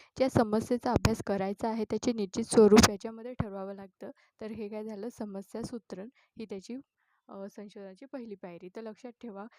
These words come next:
क्वेश्चन येऊ शकतो, संशोधनाची पहिली पायरी कोणती आहे? तर तुम्हाला ऑप्शन दिले असतील त्याच्यापैकी समस्या सूत्रण, ह्याच्याबद्दल तुम्हाला जर माहिती असेल तर तुम्ही तो इझिली क्वेश्चन सॉल्व्ह करू शकता. चला आज आपण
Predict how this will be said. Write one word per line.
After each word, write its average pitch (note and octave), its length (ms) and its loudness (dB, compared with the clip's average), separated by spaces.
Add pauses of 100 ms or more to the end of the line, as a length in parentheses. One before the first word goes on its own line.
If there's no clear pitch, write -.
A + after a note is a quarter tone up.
(140)
क्वेश्चन A#3+ 340 0
येऊ C4 160 -2
शकतो, G#3 400 0
संशोधनाची G#3+ 580 -2
पहिली G#3+ 340 -6
पायरी G#3 480 -6 (340)
कोणती B3+ 320 2
आहे? F#3+ 320 -12 (300)
तर A#3 120 -2
तुम्हाला A3 340 -6
ऑप्शन G#3 340 -8
दिले G3+ 220 -10
असतील G#3 420 -10
त्याच्यापैकी G3+ 640 -10 (260)
समस्या A#3 460 -8
सूत्रण, G3 500 -12
ह्याच्याबद्दल A3 440 -6
तुम्हाला A3+ 320 -4
जर G#3+ 120 -6
माहिती G#3+ 360 -8
असेल G#3+ 280 -8
तर A3 60 -4
तुम्ही G#3 360 -2
तो G#3 240 0 (540)
इझिली A3 460 -8
क्वेश्चन G3+ 500 -6 (360)
सॉल्व्ह A3 260 2
करू G3 220 2
शकता. A3+ 400 -6 (540)
चला B3 180 -14
आज B3 100 -14
आपण G#3 360 -20